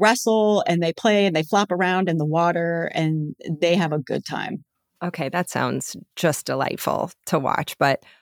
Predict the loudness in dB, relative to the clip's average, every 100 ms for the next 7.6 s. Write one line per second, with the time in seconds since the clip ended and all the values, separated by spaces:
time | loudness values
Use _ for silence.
0 | _ 0 2 4 2 4 2 4 2 4
1 | 2 2 2 4 2 -2 -12 _ _ _
2 | _ _ 0 2 4 4 4 4 4 4
3 | 4 4 2 -2 -8 0 0 4 6 6
4 | 4 4 6 6 4 -2 _ -14 -4 2
5 | 4 4 0 0 0 2 2 0 0 -6
6 | _ _ -4 0 0 0 0 0 0 -2
7 | -4 -4 -4 -4 -2 -6